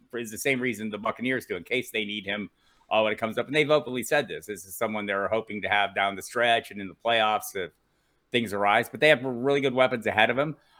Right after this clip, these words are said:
Uh, they can afford to pay him. Um, <clears throat> from a fantasy perspective, I think it's not wise to sit there and hold on to pieces that are never gonna produce, you know, or you have to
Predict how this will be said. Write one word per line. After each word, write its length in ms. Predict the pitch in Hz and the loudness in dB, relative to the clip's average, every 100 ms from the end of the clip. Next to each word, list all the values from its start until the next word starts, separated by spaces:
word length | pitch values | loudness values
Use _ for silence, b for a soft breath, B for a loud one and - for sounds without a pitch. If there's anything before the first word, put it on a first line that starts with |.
| - | 0
Uh, 160 | 107 | 2
they 120 | 107 120 | 4 2
can 100 | 107 | 2
afford 320 | - 127 127 | 2 2 2
to 60 | |
pay 220 | 123 127 131 | 4 6 6
him. 160 | 143 - b - | 2 -4 b 4
Um, 300 | 127 127 113 - _ - _ 160 | 6 6 2 -12 _ -20 _ 4
<clears throat> 220 | 160 139 | 4 2
from 160 | 139 | 0
a 60 | 143 | 2
fantasy 400 | 170 214 214 151 | 6 6 6 -2
perspective, 560 | 120 - 127 127 131 - _ _ _ - | -10 2 4 4 -2 -8 _ _ _ -6
I 60 | |
think 200 | 127 180 | -2 0
it's 180 | 160 - | 0 2
not 280 | 147 143 107 | 4 4 4
wise 360 | 131 139 139 | 6 6 4
to 80 | - | -2
sit 200 | - 139 | -8 -4
there 200 | 135 123 | 0 0
and 100 | 117 | -2
hold 320 | 101 135 135 127 | 0 0 2 0
on 240 | 123 123 | 0 -2
to 260 | - 123 113 | -4 -6 -6
pieces 480 | - 139 131 127 101 | -8 -10 -8 -8 -4
that 100 | 110 | -4
are 100 | 107 | -2
never 300 | 113 135 127 | 2 2 2
gonna 240 | 117 113 107 | -2 -4 -6
produce, 520 | - 113 117 107 - | -6 -4 -4 -6 -8
you 180 | 120 117 | -4 -2
know, 80 | |
or 180 | 107 120 | 0 -2
you 200 | 135 156 | 0 4
have 160 | 139 135 | 4 4
to 140 | 123 | -4